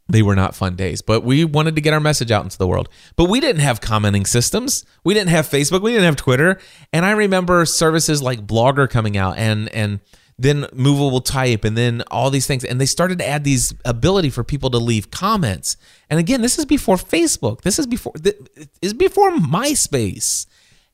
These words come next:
And people could leave comments, and all of a sudden, it's, it's like, this is a whole level of new engagement with people around the world. And, and so commenting systems s-, came about,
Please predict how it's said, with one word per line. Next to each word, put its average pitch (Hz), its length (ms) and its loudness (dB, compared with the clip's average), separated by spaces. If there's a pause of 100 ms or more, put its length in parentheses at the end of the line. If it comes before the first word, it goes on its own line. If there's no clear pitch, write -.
And 170 200 2
people 214 240 0
could 170 180 -2
leave 156 220 2
comments, 175 560 0
and 139 100 -2
all 147 160 0
of 160 80 0
a 160 40 0
sudden, 143 220 -4
it's, 151 220 -2
it's 143 140 -2
like, 131 140 -2 (240)
this 131 280 0
is 170 80 -2
a 131 80 4
whole 170 420 0
level 147 360 2
of 117 100 -2
new 131 200 0
engagement 120 500 -4
with 98 100 -6
people 104 240 -4
around 98 220 -2
the 90 80 -6
world. 104 380 0 (520)
And, 113 540 0 (100)
and 123 180 -6
so 123 360 2 (240)
commenting 185 460 0
systems 143 720 -2
s-, - 160 -4 (200)
came 151 220 0
about, 117 480 0